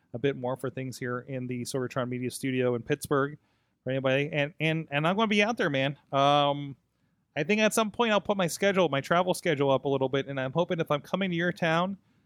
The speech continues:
I know Alex's will be, uh, I'll be in L A at least twice this year. Um, maybe I'll go to Nashville and visit, uh, T N A's home,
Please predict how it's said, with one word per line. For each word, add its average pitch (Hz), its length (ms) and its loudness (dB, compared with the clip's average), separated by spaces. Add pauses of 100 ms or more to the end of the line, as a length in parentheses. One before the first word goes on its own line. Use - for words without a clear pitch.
(160)
I 135 60 -4
know 147 260 4
Alex's 160 520 2
will 147 120 2
be, 147 200 2
uh, 139 240 4 (100)
I'll 131 180 -2
be 139 120 -2
in 135 140 -4
L 135 160 -2
A 143 60 -2
at 131 80 -4
least 135 220 -8
twice 143 220 0
this 143 200 -8
year. 143 300 -2 (420)
Um, 127 540 4
maybe 139 240 0
I'll 139 120 2
go 143 120 4
to 135 80 2
Nashville 135 520 0
and 131 100 0
visit, 135 260 2
uh, 135 220 4
T - 180 -6
N 139 100 0
A's 139 220 0
home, 143 380 0